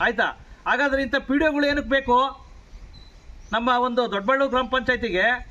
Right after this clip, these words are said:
ಹಾಗಾಗಿ ಇಲ್ಲಿ ಮೈನ್ ಮುಖ್ಯ ಸಮಸ್ಯೆಗಳೇನಪ್ಪ ಅಂತಂದ್ರೆ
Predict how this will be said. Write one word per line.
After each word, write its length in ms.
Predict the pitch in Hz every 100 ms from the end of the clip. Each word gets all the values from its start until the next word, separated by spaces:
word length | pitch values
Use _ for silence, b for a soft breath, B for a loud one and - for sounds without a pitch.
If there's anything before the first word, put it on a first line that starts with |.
| - - - - -
ಹಾಗಾಗಿ 400 | 196 269 214 202 262 277 - - -
ಇಲ್ಲಿ 200 | 226 262
ಮೈನ್ 320 | 214 226 294
ಮುಖ್ಯ 300 | 277 247 294
ಸಮಸ್ಯೆಗಳೇನಪ್ಪ 720 | 285 269 269 269 262 262 254
ಅಂತಂದ್ರೆ 460 | 254 247 247 226